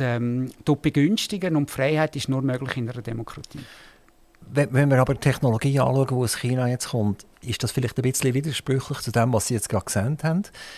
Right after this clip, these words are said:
Speaker 2: Wenn wir die Elektromobilität anschauen, also, äh, B Y E, Buy Your Dreams, äh, heisst das Ding, glaub, ist mittlerweile der grösste Produzent von, äh, elektroangetriebenen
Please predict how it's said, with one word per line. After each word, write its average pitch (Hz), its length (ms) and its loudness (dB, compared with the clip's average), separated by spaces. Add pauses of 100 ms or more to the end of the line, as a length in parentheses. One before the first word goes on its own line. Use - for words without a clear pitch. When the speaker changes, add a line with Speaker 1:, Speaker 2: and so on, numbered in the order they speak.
(180)
Speaker 2:
Wenn 117 160 4
wir 117 80 2 (220)
die 120 40 2
Elektromobilität 139 1000 0
anschauen, 120 540 -2
also, 101 360 -4 (480)
äh, 107 340 2
B 127 200 6
Y 120 440 2
E, 123 220 2
Buy 120 240 2
Your 117 100 2
Dreams, 120 520 0
äh, 98 120 -8 (220)
heisst 117 220 4
das 127 80 -2
Ding, 127 200 4
glaub, 110 420 4 (360)
ist 120 280 0
mittlerweile 127 520 2
der 131 140 -6
grösste - 520 0 (180)
Produzent 110 680 2 (260)
von, 110 400 -4 (280)
äh, 95 320 -8 (180)
elektroangetriebenen 107 1040 0